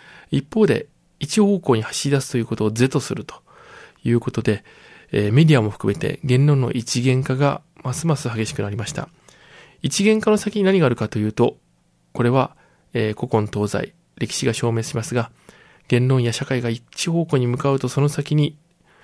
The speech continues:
えー、独裁が待っています。えー、独裁が登場するとどうなるか。えー、独裁というのは大体最初は笑って笑顔でやってくるもんですが、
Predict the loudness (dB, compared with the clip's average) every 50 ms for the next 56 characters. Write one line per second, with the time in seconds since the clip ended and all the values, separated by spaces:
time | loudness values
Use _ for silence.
0 | -20 -20 _ _ -4 -2 -2 -2 2 0 0 0 0 0 0 2 2 4 4 4
1 | 2 2 0 -4 -6 -6 -6 -10 -10 -10 -12 _ _ _ _ _ _ -20 -20 -20
2 | -20 _ _ _ _ 0 0 2 2 2 2 4 4 4 4 4 4 4 4 4
3 | 2 2 2 2 2 2 2 2 2 2 2 2 0 -4 -6 -8 -10 -12 _ _
4 | _ _ _ -20 _ _ _ _ _ _ _ -4 -4 -2 -2 -4 -6 -6 -8 -6
5 | -4 -4 -4 -4 -2 -2 -2 -2 0 2 2 2 2 0 -2 -6 _ _ _ -6
6 | -2 -2 0 0 0 0 0 0 -2 -2 0 2 2 2 4 4 4 2 2 0
7 | _ _ 0 0 0 0 -2 -2 0 2 2 2 2 2 0 -2 -4 -4 -4 -2
8 | -2 0 0 0 -2 -2 -2 -4 -4 -2 -2 -2 -2